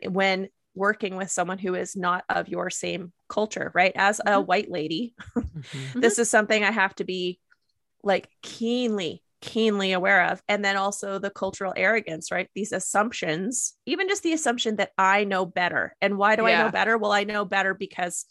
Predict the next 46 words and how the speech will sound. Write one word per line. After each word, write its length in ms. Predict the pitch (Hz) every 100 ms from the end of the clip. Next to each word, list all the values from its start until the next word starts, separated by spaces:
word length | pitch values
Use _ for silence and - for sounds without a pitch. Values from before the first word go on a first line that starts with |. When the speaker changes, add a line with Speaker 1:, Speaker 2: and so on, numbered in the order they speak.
| _ _ -
Speaker 1:
on 140 | 202
some 440 | - - 226 226 233
level, 260 | 226 220
I 120 | 214
know 140 | 202 196
better 260 | 190 185 196
'cause 200 | 202 185
I'm, 140 | 180
like, 160 | 175 180
a 120 | 180 -
white 260 | 175 180
person 360 | - 170 - 180
and 140 | 175
white 140 | 202 185
Speaker 2:
Mm-hmm. 80 | 269
Speaker 1:
people 200 | 440 180
have 60 |
been 120 | 170
running 240 | 165 170 165
the 80 | 160
show 260 | - - 165
for 300 | 160 170 170 -
a 20 |
Speaker 3:
Mm-hmm. 360 | 156 135 180 156
Speaker 1:
long 200 | 175 165
time 220 | 170 170
in 80 | 165
North 160 | 165 160
America, 260 | 180 - 190
right? 180 | 202 - - - - -
So 380 | - 233 220 233 - - _ _
this 300 | 196 233 294
is 120 | 285
something 400 | - 233 220 208
that, 320 | 202 180 175 - _ _
you 100 | 208
know, 160 | 190 185 -
as 560 | 202 202 202 - - _ _ _ _ _ _
someone 280 | - 202 190
who's 160 | 196 180
taking 280 | 190 208 202
their 180 | 180 -
master's 400 | 190 240 220 208
degree 260 | - 180
in, 100 | 180 -
in 360 | 202 180 180